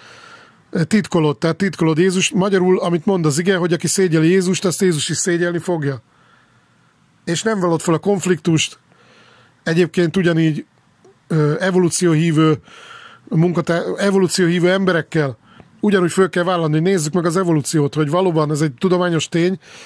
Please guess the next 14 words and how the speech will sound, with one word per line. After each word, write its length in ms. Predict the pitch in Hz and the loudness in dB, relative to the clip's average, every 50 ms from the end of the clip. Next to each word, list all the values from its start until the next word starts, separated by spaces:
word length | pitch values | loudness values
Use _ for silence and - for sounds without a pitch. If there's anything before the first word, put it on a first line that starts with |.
| - - - - - - - | -20 -20 -20 -20 -20 -14 -6
vagy 280 | 170 135 165 175 160 | -2 -2 0 0 0
az 160 | 170 160 143 | 0 0 0
egy, 180 | 170 165 156 147 | 0 -2 -2 -2
egy, 260 | - 170 160 151 147 | -2 0 0 0 0
egy 280 | - 180 160 151 135 - 151 | 0 -2 -2 -2 -2 -6 -6
fikció, 500 | - - 180 165 - - - 208 175 165 | -4 -2 -2 -2 -2 0 0 2 2 2
egy 120 | 151 156 | 2 0
elmélet, 480 | 165 165 170 185 202 185 160 151 - 208 | 0 0 0 0 0 0 0 0 -2 0
ugyanúgy, 380 | 190 170 180 175 175 160 - - - - - - - - - - - | 0 2 2 2 0 -2 -4 -8 -16 -20 -20 -20 -20 -20 -20 -20 -8
tehát 180 | - 175 170 165 | -4 -4 -4 -2
nem 160 | 196 220 208 | -2 -2 -2
kell, 380 | - - 185 180 180 180 - - _ _ _ _ | -2 0 0 0 0 -2 -4 -8 _ _ _ _
tehát 260 | - 180 170 160 - _ _ _ _ _ _ _ _ _ _ _ _ _ _ _ _ _ _ _ _ - | -4 -4 -4 -4 -8 _ _ _ _ _ _ _ _ _ _ _ _ _ _ _ _ _ _ _ _ -6
magyarán 640 | - 156 175 185 175 185 185 185 185 190 196 190 | -2 0 0 0 0 0 0 0 -2 -2 -4 -6